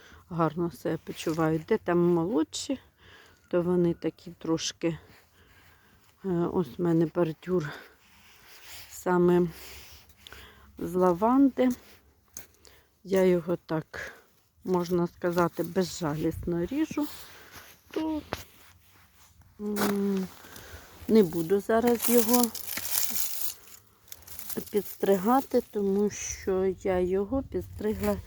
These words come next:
пізньої осені. Е, було доволі тепло і, відповідно, я, він, е, ріс і ріс і підстригла. Ну, от бачите, тут такий зовсім він гарний, трошки щось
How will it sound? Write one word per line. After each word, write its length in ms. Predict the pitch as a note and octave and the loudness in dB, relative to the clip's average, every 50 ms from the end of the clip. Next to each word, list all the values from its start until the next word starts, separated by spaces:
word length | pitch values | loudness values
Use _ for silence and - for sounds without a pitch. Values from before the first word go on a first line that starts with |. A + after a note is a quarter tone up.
| - - - - - - | -14 -18 -18 -18 -16 -8
пізньої 460 | - G#3+ G#3 - - G#3 G#3 G#3 G3+ | -6 -6 -4 -2 0 2 4 4 4
осені. 1040 | F#3+ - - F#3+ F#3+ F3 D#3+ - - - E3+ D#3 D#3+ D#3+ D#3 D#3 D#3 D#3+ D#3 D#3+ D3 - - | 4 2 2 2 2 2 0 -2 -4 -6 -6 -4 -2 -2 -2 -2 0 -2 -2 -4 -4 -6 -6
Е, 300 | F#3+ F#3+ F3 E3+ E3 E3 | -6 -4 -2 -2 -4 -4
було 320 | D#3+ E3+ G3 G3 F#3 E3 | -4 -2 0 2 2 2
доволі 440 | D#3+ D#3+ E3+ E3 F3 F3+ E3+ E3+ F#3 - - | 0 0 -2 0 2 2 2 2 0 0 0
тепло 460 | - C#4 C#4+ - - - A3+ G#3+ G#3+ - - | 0 0 -2 -2 -4 -4 -2 -2 -4 -4 -4
і, 80 | - | -2
відповідно, 920 | G#3 G#3 G3 F#3 F3+ - - - F#3+ F#3 F3+ G3 G3 F#3 - F3+ F3 F3 - - - - - - - - - - - - - - - - | 0 0 0 -2 -4 -6 -4 -2 0 0 2 0 0 -2 -2 -4 -4 -4 -6 -8 -10 -10 -10 -10 -12 -12 -14 -16 -20 -20 -16 -10 -6 -2
я, 200 | F3+ F3 F3 E3+ E3+ E3 - F#3 F#3 F3+ | 0 2 2 2 2 0 0 -2 -2 -2
він, 400 | F#3+ G3 F#3+ F3 D#3+ - F3 F3 D#3+ E3 - - | 0 0 0 0 0 0 -2 -2 -4 -4 -4 0
е, 220 | F3+ F#3+ F3 E3+ G3 | 2 2 2 4 4
ріс 180 | A#3+ C4 C4 - - - | 4 2 2 2 0 0
і 200 | F#3 E3+ E3+ G3+ | 0 0 0 0
ріс 300 | A3+ C4 C4+ - - - - - | -2 -2 -2 -4 -8 -14 -12 -8
і 300 | G3+ G3+ G3+ G3+ G3 F#3 - | -6 -2 0 0 0 0 -2
підстригла. 600 | - E3+ - - - E3 - D3+ D#3+ E3+ F#3 F#3 A#3 | -2 -4 -2 -4 -4 -4 -4 -4 -2 -2 -4 -4 -4
Ну, 240 | - F#4 F#4+ B3+ | -4 -2 -2 0
от 140 | F3 E3 D3+ - | -2 -2 -2 -4
бачите, 440 | F#3 - - - - - - - C#3+ - | -4 -4 -2 -4 -4 -4 -4 -4 -6 -4
тут 220 | - F3+ - - - - - - - - - - - - | -6 -8 -8 -8 -12 -18 -20 -18 -18 -18 -18 -18 -20 -14
такий 340 | - D#3+ D3 - - D3 C#3+ | -12 -12 -10 -8 -6 -6 -6
зовсім 460 | C#3 C#3+ F#3+ A#3 A#3 - - - G#3+ | -4 -4 -6 -6 -6 -8 -8 -8 -6
він 280 | G3+ G3 G3 G3+ G3 G3 F#3 F3 | -4 -2 -2 0 -2 -2 -2 -2
гарний, 400 | G3+ F#3+ F#3+ F#3+ F#3+ F#3 F3+ F3+ | -2 -2 -2 -2 -2 0 0 -2
трошки 600 | - - - F3 F3+ - - - - - F3+ F3+ - _ _ _ - - - - | -2 -4 -6 -6 -4 -4 -6 -8 -8 -8 -8 -8 -10 _ _ _ -20 -20 -20 -8
щось 220 | - - F#3+ F#3+ | -4 -2 -2 -2